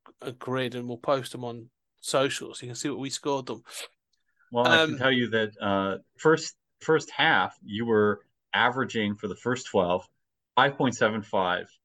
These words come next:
Speaker 2: and I
Speaker 1: Mm.
Speaker 2: averaged five point seven nine. And you've averaged six point one seven for the second half, and I've averaged six point six five. So I think Battle Royale, uh,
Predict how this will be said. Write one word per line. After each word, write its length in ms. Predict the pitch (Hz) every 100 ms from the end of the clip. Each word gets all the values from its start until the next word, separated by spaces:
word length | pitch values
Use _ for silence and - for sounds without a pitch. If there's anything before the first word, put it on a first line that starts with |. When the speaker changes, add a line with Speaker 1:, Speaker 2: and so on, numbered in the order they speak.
| _ _ 101
Speaker 2:
and 100 | 98
I 120 | 98
Speaker 1:
Mm. 80 | 92
Speaker 2:
averaged 220 | 95 -
five 300 | - 101 98
point 200 | 107 95
seven 320 | - 87 80
nine. 400 | 82 90 80 80 - _ _ _ _ _ 98
And 240 | 98 95
you've 220 | 104 107
averaged 400 | 110 101 104 -
six 300 | - - 170
point 280 | - 131 120
one 260 | 104 107 107
seven 480 | - 104 87 85 -
for 60 | -
the 100 | 92
second 300 | - 104 95
half, 240 | 90 85 -
and 140 | 98 92
I've 140 | 92
averaged 320 | 92 90 92
six 260 | - 123 110
point 260 | - 104 -
six 300 | 90 - -
five. 260 | 85 78 - _ _ _ _ _ _ _ 98
So 300 | 87 85 _ _ _
I 100 | 107
think 300 | 104 117 92
Battle 300 | - 117 113
Royale, 880 | 110 104 101 101 98 98 92 92 90
uh, 480 | 95 87 85 82 82